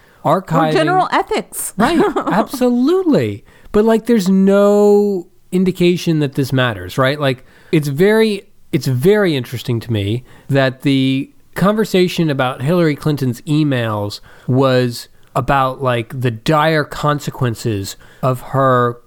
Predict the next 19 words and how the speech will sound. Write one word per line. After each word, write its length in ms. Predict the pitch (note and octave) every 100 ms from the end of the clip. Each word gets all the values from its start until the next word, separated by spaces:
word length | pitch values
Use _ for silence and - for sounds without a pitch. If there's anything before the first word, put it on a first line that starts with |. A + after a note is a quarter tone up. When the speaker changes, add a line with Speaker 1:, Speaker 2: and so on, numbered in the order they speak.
| - -
Speaker 1:
complete 960 | - B2 - - D#3+ E3 D#3 - - - - -
negligence 1120 | C3 C#3+ C3+ C#3+ B2+ A#2 G#2+ F#2+ F2+ - - - - -
over 300 | E3+ B2+ B2+
these 360 | B2 A#2+ A2 - _ -
critically 640 | - - F#3 F#3+ F#3 D3+ C3
important 480 | B2 - C#3 C3 A#2+
national 420 | B2 B2 C3+ A2+
security 500 | - - B2+ A2+ G#2+
documents. 680 | G#2+ G#2 - G#2 G2 - - - - -
And 160 | C#3 C#3
yet 140 | C3
the 60 | -
conversation 800 | - F3 F3+ E3+ D#3 C#3+ - B2+
of 160 | G#2
Trump, 480 | - - G#3+ D#3 - - - - -
because 440 | B2+ - C#3 B2+
he 140 | C#3+ B2
was 180 | A2+
maybe 500 | B2+ C#3 C3 A#2 B2